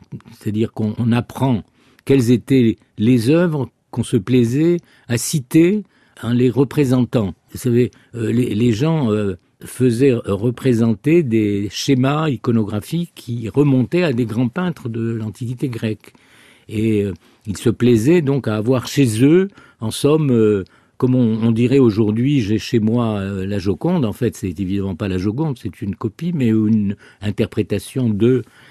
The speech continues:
et c'était la même chose à l'époque. On, on avait, euh, une peinture de tel, de Polygnote, on avait des,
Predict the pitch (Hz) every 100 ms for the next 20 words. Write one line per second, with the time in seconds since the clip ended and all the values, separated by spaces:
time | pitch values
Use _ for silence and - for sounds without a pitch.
0 | _ 104 104 - 117 113 107 101 - 135
1 | 107 101 113 123 95 101 95 - _ _
2 | - 92 95 95 110 107 98 90 87 -
3 | _ - - 87 80 123 98 85 - 104
4 | 85 85 82 80 - 85 85 90 98 110
5 | - 90 90 92 85 87